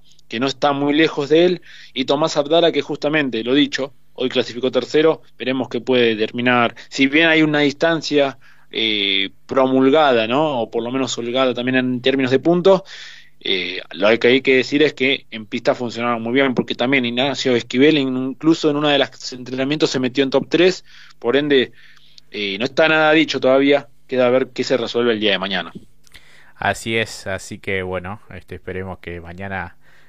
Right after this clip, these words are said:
Speaker 2: la transmisión la podamos disfrutar desde temprano, ya a las nueve de la mañana, eh, en Deporte B y de once a catorce y treinta, como siempre,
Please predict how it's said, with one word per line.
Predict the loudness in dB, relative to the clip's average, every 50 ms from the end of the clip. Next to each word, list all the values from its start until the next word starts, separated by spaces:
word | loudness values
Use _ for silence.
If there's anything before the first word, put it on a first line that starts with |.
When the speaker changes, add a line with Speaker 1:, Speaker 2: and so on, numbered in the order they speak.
| -20 -20 -20 -16
Speaker 2:
la | -10 -8 -6 -6 -6 -6
transmisión | -4 -4 -4 -4 -4 -8 -8 -4 -4 -2 0
la | 0 0 0
podamos | -2 -2 -2 -4 -6 -6
disfrutar | -6 -8 -10 -10 -4 -2 -2 -2 -2 -2
desde | -4 -6 -6 -6 -8 -8 -6 -6 -8 -8 -8 -10 -12 -14 -12
temprano, | -10 -10 -4 -2 0 0 0 -2 -4
ya | -6 -4 -4
a | -4
las | -4 -6 -8
nueve | -8 -8 -8
de | -6
la | -8 -8
mañana, | -10 -10 -10 -8 -6 -4 -4 -4 -4 -6 -14 -20 -20 -20 -20 -20 -20 -14 -10
eh, | -8 -6 -6 -6 -8
en | -10 -8 -6
Deporte | -6 -4 -2 -2 -2 -2 -2 -4 -4 -2
B | 0 0 0 -2
y |
de | -2 -2 -2 -2
once | -4 -6 -6 -6 -6
a | -6
catorce | -6 -6 -6 -6 -8 -10 -10 -10 -10
y | -8
treinta, | -8 -8 -6 -6 -8 -8
como | -8 -10 -12 -12
siempre, | -12 -12 -12 -10 -8 -8 -8 -8